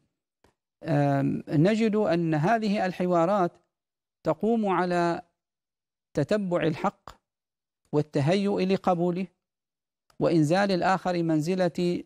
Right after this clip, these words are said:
الاحترام في هذا السياق، سياق الحوار، البعد عن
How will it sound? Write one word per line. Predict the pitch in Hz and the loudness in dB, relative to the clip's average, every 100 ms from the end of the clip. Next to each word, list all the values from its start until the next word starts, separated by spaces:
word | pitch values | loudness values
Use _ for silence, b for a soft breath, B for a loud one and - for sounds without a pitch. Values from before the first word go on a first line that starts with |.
| _ _ - | _ _ -12
الاحترام | 165 143 143 - - 156 170 185 196 - _ _ _ _ _ _ _ | -4 -2 -2 -4 0 2 4 2 -2 -10 _ _ _ _ _ _ _
في | - 156 | 0 2
هذا | 170 190 | 2 0
السياق، | 175 - 165 165 151 | -2 -2 0 0 0
سياق | - 151 185 - | -2 0 0 -2
الحوار، | 180 185 175 170 196 _ _ _ _ _ _ _ _ _ _ 156 | -4 0 0 2 -2 _ _ _ _ _ _ _ _ _ _ 0
البعد | 160 151 214 214 185 | 0 0 -2 -2 0
عن | 160 160 156 147 | 2 2 2 0